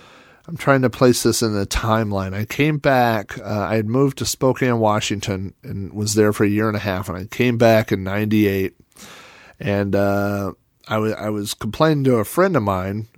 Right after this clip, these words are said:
uh, who we'll call Chris, uh, that, um, I was still using a four eighty-six, and Chris said, um, "They have Pentium one thirty-threes at work that they're throwing away,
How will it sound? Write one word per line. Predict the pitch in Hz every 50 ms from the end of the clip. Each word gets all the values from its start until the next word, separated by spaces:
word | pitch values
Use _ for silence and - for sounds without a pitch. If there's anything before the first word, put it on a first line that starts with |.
| - - -
uh, | 101 98 87 82 87 92 95 - _ - 98
who | - 117 107 104 101 101
we'll | 104 101 98 104 110
call | - - 104 95 92
Chris, | - - - 143 135 123 120 139 - - - - - - - _ _ - - - - - - - - - - - - - -
uh, | - 110 107 101 101 101 98 98 98 98 98
that, | 104 113 127 127 127 123 - -
um, | 143 131 127 127 127 123
I | 123 123
was | 123 123 123
still | - - 156 143
using | 139 135 135 135
a | 127 120
four | - - 135 123
eighty-six, | 120 123 - - 180 170 -
and | - 104 -
Chris | - - 156 151 -
said, | - 147 131 127 127 117 113 - -
um, | - 113 117 107 107 107 95
"They | 85 - 139 147
have | 143 143 131 117 - - _ - - - - _ _ _ -
Pentium | - - 143 147 156 147 139 131 120
one | 123 139 147 143
thirty-threes | - - 139 139 135 120 - - - - 139 151 160 135 123
at | 101
work | 95 113 113 107
that | - 110
they're | 104 113 101 -
throwing | - - - 131 127 127 127 123 117
away, | 113 110 110 131 165 190 131 - - - - -